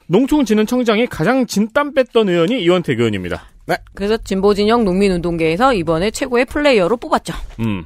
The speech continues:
Speaker 2: 그렇습니다. 다만 김제부안은 이제 이원택 의원이 그나마 개파색이었고 그 전에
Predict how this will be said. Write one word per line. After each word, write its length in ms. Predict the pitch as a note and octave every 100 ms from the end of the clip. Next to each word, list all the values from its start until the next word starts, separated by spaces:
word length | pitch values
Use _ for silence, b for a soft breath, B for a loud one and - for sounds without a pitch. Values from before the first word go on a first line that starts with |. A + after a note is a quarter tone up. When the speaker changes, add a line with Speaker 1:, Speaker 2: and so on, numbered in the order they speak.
| -
Speaker 2:
그렇습니다. 1040 | G3 E3+ G#2+ D#2+ B1 C#2 - D2 C#2 G1+ G1+ - -
다만 360 | A#2+ G3+ A#3+
김제부안은 840 | - D#3+ A3 A3 G#3 G3+ F#3+ A3 B3
이제 600 | F#3+ F3 E3 D3+ B2 G#2+ - B B B B B B
이원택 460 | B2+ F#3 E4 D#4+ D#4
의원이 340 | G#3 G#3 A3+
그나마 480 | C#4+ G3+ G#3 A3+ G#3+ E3+ _ B B B B B _ -
개파색이었고 1600 | E3 A#3 A3+ G#3 G3 A3+ G3+ _ - C3 - - - A#2 A#2+ - _ _ _ _
그 160 | D#3
전에 520 | D#3 A#3+ B3 A3+ G#3